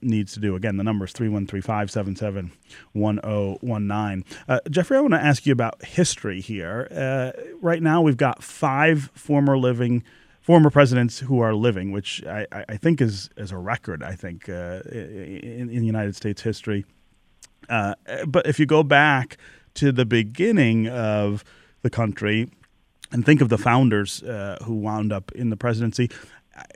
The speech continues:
my, my memory of that and my, my memory of the stuff that I've read about that says that it was a little more common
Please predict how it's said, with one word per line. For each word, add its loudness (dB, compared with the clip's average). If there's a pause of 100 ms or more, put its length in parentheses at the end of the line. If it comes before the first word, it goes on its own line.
(440)
my, 0
my 0
memory 4
of -2
that 0
and 4
my, -2
my -2
memory 2
of 0
the -2
stuff -4
that -2
I've 0
read 2
about 4
that -2
says 4
that 0
it -6
was -2
a 2
little 4
more 4
common -4